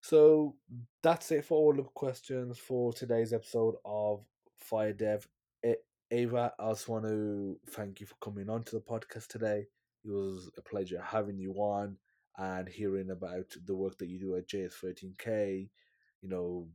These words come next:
graphic design, and just, you know, overall advice for people looking to get into the industry as well. So, Ava, thank you very much.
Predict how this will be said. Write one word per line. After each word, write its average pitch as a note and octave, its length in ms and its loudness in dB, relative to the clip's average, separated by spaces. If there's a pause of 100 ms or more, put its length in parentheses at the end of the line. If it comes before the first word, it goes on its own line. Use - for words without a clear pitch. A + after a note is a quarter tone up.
(100)
graphic G2+ 360 -6
design, F#2+ 640 -6
and G2 360 -8
just, G2+ 260 -12
you G2+ 60 -10
know, F#2+ 200 -6
overall G2+ 560 -4
advice F#2 580 -8 (300)
for F#2+ 160 -8
people F#2 420 -10
looking F2+ 420 -8
to F#2 100 -12
get F2+ 280 -6
into F2 680 -10
the E2+ 140 -10
industry E2+ 500 -12
as E2+ 140 -12
well. F#2 140 -8
So, F#2 260 -8 (260)
Ava, G#2+ 380 -2 (220)
thank G2 260 -6
you G2 60 -6
very F2+ 160 0
much. - 340 -18